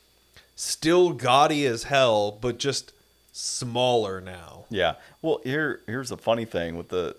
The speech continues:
Speaker 2: this video. You couldn't take a better video? Like, was he
Speaker 1: Well,
Speaker 2: rushing?
Speaker 1: I mean, yeah, probably. Like, if this is even legit.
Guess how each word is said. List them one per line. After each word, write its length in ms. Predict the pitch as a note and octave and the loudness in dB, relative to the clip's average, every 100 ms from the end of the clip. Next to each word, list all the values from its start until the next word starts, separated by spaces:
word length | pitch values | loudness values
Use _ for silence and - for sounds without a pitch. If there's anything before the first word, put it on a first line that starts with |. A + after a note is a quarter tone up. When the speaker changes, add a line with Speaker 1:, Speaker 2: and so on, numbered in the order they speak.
| _ | _
Speaker 2:
this 180 | G2+ - | -10 -8
video. 480 | F#2 A#2+ F2+ D2 - _ _ _ _ _ _ _ - | -6 -4 -2 -4 -6 _ _ _ _ _ _ _ -12
You 120 | B2+ | -8
couldn't 240 | G3+ G3 | -6 -4
take 160 | E3 E3+ | -4 -4
a 40 | |
better 240 | G#2+ G#2+ B2 | 0 0 0
video? 500 | E2+ G2+ E3+ A#3 - _ _ _ _ _ _ _ _ - | -6 -4 -2 -2 -6 _ _ _ _ _ _ _ _ -4
Like, 240 | A#2 G#2+ - | -2 -2 -4
was 180 | G#2+ A2+ | -6 -2
he 100 | C#3+ | 4
Speaker 1:
Well, 220 | F#3 F3 | 4 6
Speaker 2:
rushing? 420 | C3 - G3+ A3 - _ _ _ _ _ _ _ _ | 4 0 -8 -10 -14 _ _ _ _ _ _ _ _
Speaker 1:
I 100 | E3 | 0
mean, 320 | E3+ F3 E3+ E3 | 0 0 -4 2
yeah, 280 | F#3+ D#3+ | 2 2
probably. 760 | B2+ D3 E3 C3+ G#2+ A#2 B2+ C3 | 0 2 2 2 -4 -2 -2 -4
Like, 400 | A#2+ A2+ A2 - | -2 -2 -2 -2
if 180 | F3 F3+ | 2 4
this 240 | F3+ F3 E3 | 4 2 2
is 180 | C#3 | -4
even 360 | D3+ D3+ C3+ A2+ | -4 -2 -2 -2
legit. 640 | A2 G2 C3+ A#2 G2+ - | -6 -2 2 2 2 -4